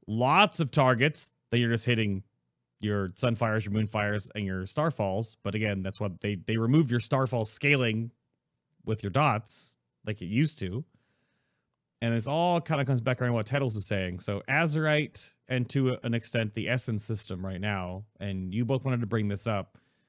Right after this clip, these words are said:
So Bora, you can bring this up to start this next part off, is that do you feel stuck?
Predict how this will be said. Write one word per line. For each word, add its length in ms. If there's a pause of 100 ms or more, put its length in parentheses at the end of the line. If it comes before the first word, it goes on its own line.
So 160
Bora, 440
you 160
can 160
bring 160
this 160
up 240
to 140
start 400
this 260 (180)
next 280
part 240
off, 260
is 80
that 180
do 80
you 120
feel 200
stuck? 720